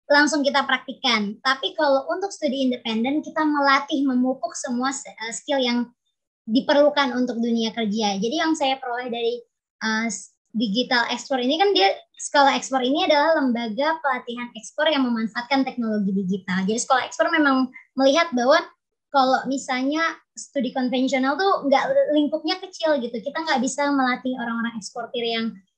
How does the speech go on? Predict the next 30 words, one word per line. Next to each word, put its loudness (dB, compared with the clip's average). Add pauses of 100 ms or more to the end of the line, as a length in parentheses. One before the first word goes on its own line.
(200)
mungkin 4
di -4
Papua 4
atau -2
yang 0
di -4
Aceh, 2
di, -6 (400)
di, -2 (400)
di -6 (100)
N 0
T -4 (160)
T -2
lainnya 0
yang -2 (260)
jauh 4
gitu. -6
Karena -4
mungkin -2 (480)
lebih 2
familiar 4
tuh -2
sekolah -2
ekspor -2
di -8
kota-kota 2
besar, 2
nggak -4
munafik -6
Jakarta, 0